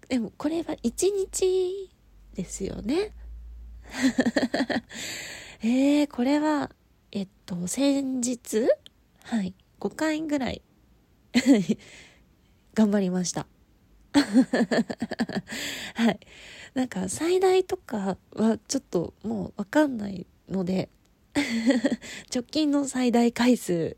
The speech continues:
にします。はい。でも、それぐらい行くと、なんか割と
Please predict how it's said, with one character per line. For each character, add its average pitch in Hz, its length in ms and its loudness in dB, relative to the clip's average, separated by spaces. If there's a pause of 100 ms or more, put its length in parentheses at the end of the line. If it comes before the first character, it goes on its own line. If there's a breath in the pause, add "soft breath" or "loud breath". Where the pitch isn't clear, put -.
(200)
に 277 200 4 (100)
し - 260 -4
ま 220 260 6
す。 - 140 -8 (720 loud breath)
は 208 160 -2
い。 190 120 -4 (160)
で 226 80 -6
も、 190 140 -8
そ 240 160 -6
れ 320 100 -4
ぐ 349 140 -8
ら 320 120 -6
い 294 100 -6
行 - 60 -16
く - 40 -14
と、 202 220 -2 (360 soft breath)
な 233 140 2
ん 208 40 -4
か - 180 -2
割 214 240 -2
と 226 260 4